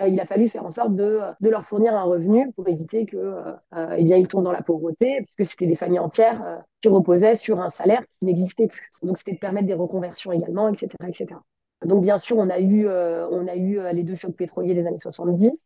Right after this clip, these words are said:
et depuis, une forte augmentation du taux de chômage et du nombre de chômeurs qui n'a cessé d'augmenter, euh, voilà, depuis, avec, euh, avec, euh, des évolutions, avec un, un système d'emploi, avec, euh, quand même un nombre de chômeurs assez important.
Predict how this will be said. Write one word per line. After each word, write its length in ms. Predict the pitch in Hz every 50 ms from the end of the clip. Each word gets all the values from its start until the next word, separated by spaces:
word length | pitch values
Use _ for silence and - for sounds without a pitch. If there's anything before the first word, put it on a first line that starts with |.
| _ -
et 100 | 233 214
depuis, 480 | 185 202 175 - - - 220 226 247 277 277 - - 214
une 140 | 220 226 220
forte 240 | 165 - - - 196
augmentation 420 | 190 185 175 - - 151 - 208
du 100 | 196 175
taux 120 | 160 180 165
de 60 | -
chômage 640 | - - 151 - 202 220 247 254 254 220 226 226 -
et 100 | - 190
du 120 | 180 190
nombre 160 | 190 185 185 175
de 100 | 170 156
chômeurs 320 | - 170 190 220 233 233
qui 80 | - 226
n'a 80 | -
cessé 240 | - - 160 - 196
d'augmenter, 640 | 190 175 170 165 165 170 - - 185 190 185 180 170
euh, 60 | 170 165 _ _ _ -
voilà, 240 | - 160 175 170 165
depuis, 380 | 156 151 143 _ - 185 185 180
avec, 300 | 156 156 165 156 - -
euh, 60 | - - -
avec, 260 | - 170 165 170 -
euh, 80 | - -
des 180 | 156 160 165 170
évolutions, 480 | 165 170 165 156 151 _ - 226 220
avec 320 | 196 170 165 175 185 170 190
un, 320 | 175 165 160 160 156 - - -
un 120 | 196 196
système 420 | 180 - 214 190 - 220 196 190
d'emploi, 360 | 175 175 170 160 - 220 233 247
avec, 340 | 233 185 185 196 190 -
euh, 220 | 180 170 160 160 170 -
quand 100 | - 170
même 200 | 190 202 208 190
un 260 | 170 196 185 175 165
nombre 260 | 180 196 196 180 175
de 80 | 170 165
chômeurs 340 | - - 170 180 196 190
assez 160 | 196 - - -
important. 420 | 196 180 170 - - - 170